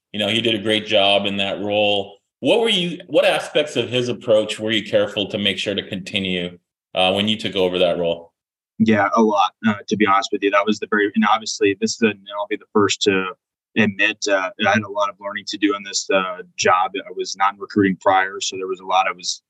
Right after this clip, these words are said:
Speaker 2: one of the things I leaned on, obviously people have wisdom in this area and also coaches. Uh, Coach Horton is a guy I lean on, but Matt, um, obviously did a lot of great things. Um, his classes speak for himself and the, you know, the people that he helped,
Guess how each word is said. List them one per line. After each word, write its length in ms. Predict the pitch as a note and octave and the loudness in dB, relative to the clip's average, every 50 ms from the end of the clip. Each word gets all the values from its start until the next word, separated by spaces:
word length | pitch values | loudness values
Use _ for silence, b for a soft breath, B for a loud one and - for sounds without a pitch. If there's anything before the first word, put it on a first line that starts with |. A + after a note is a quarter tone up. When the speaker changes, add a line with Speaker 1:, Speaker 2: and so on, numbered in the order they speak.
| b b b - | b b b 0
Speaker 2:
one 100 | G#2 G2+ | 0 2
of 60 | F2+ | 2
the 40 | - | 2
things 140 | G#2+ G2+ | 2 2
I 100 | F#2+ F#2 | 2 2
leaned 280 | F#2 F#2+ G#2 G#2 G#2 G2 | 0 0 0 0 0 0
on, 120 | F#2+ F#2 F#2 | 0 -2 -2
obviously 340 | F#2+ G2 - - - F#2+ F#2 | -2 -4 -4 -4 -6 -6 -4
people 260 | - G#2+ G2+ - G2 | -4 -2 0 2 2
have 120 | F#2+ F#2 F2+ | 0 2 2
wisdom 400 | G2 G2+ G2+ F#2+ - F#2+ F#2 F#2 | 2 2 2 0 -2 -6 -10 -10
in 60 | F#2 F#2+ | -14 -14
this 220 | F#2+ F#2 - F#2 | -8 -6 -4 -2
area 320 | F#2 F#2 F#2 F#2 F#2+ F#2+ | 0 0 2 2 2 2
and 80 | F#2+ F#2+ | 2 0
also 260 | F#2+ F#2+ - - F#2 | -2 -4 -4 -4 -6
coaches. 540 | - - G2+ A2 A2+ - - F#2 F2 - - | -2 0 2 2 2 2 0 -2 -2 -4 -8
Uh, 100 | E2+ E2 D#2+ | -8 -10 -4
Coach 220 | - G2 F#2+ - - | -2 -2 -2 0 0
Horton 320 | G2+ G2+ G2+ G2+ G2+ G2 G2 | 0 0 0 -2 -4 -4 -4
is 120 | F#2+ F#2 G2 | -4 -4 -4
a 60 | F#2+ | -4
guy 180 | F#2 G2 G2 G2 | -2 0 2 0
I 60 | G2 | 0
lean 160 | G2 G2+ G2+ | 0 -4 -6
on, 160 | G2+ G#2 G2+ F#2+ | -6 -6 -6 -8
but 100 | - F#2+ | -10 -6
Matt, 260 | F#2+ G2+ G2+ G2+ G2+ - _ _ _ _ _ _ _ - | -2 0 0 0 0 -4 _ _ _ _ _ _ _ -2
um, 200 | G#2 F#2+ F#2 F#2+ - | 0 0 0 0 0
obviously 380 | A2+ A2+ A2+ A2+ A2 - - G#2+ | 2 2 4 2 2 0 -2 0
did 120 | G#2 G#2+ G2 | 0 0 -2
a 60 | G2 | 0
lot 240 | F#2+ G2+ G2+ G2+ G2+ | 0 0 0 0 -2
of 60 | - | -4
great 260 | - G2+ G2 F#2+ - _ | -4 -4 -4 -4 -2 _
things. 460 | G#2 G2+ G2+ G2 G2 F#2 - - - - - | 0 0 0 -2 -6 -12 -14 -14 -14 -8 -2
Um, 280 | F#2+ F#2 F#2 F2+ F2+ F2 | 0 2 2 2 2 0
his 160 | F2+ F2 - | -2 -4 -2
classes 440 | - - G#2 F#2+ F#2 - - F#2 - | 0 2 2 2 2 -2 -6 -8 -4
speak 220 | - - G2 F#2 - | -2 -2 -2 -2 0
for 100 | - G2 | -2 -2
himself 380 | F#2 F2 - - F#2+ F#2 F#2 - | 0 0 -2 -2 -2 -2 -4 -6
and 100 | F#2 F2+ | -8 -8
the, 100 | F2 E2+ D#2+ E2 | -8 -8 -8 -14
you 100 | - F2 | -12 -10
know, 120 | F2 E2+ | -10 -10
the 100 | F2 E2+ - _ | -10 -14 -18 _
people 260 | - G#2 G2 - F#2 F2+ | -2 -2 0 2 2 0
that 120 | F2+ F2+ | 0 0
he 80 | F2+ F2+ | 0 0
helped, 320 | F#2 F2+ - - - - | 0 0 0 -2 -8 -16